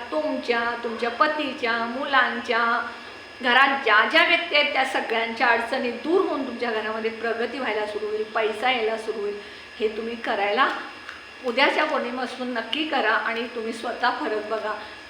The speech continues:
फक्त हा मंत्र करत असताना तुम्ही कुठलीही मनात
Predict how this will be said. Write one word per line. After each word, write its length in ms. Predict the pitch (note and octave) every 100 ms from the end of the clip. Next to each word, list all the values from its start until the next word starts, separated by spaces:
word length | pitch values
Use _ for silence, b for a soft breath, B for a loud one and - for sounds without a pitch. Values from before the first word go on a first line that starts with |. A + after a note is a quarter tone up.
| - -
फक्त 280 | E4 E4+ F4
हा 280 | E4 D4+
मंत्र 420 | D4 C#4+ A#3+ A#3+ C#4+
करत 320 | C#4+ C#4 C4+
असताना 460 | C4 B3+ B3 B3+
तुम्ही 460 | B3 - A#3 B3 B3 A#3+ B B3 -
कुठलीही 640 | C#4+ C#4+ B3+ C4 B3+ D4+
मनात 300 | C#4 A#3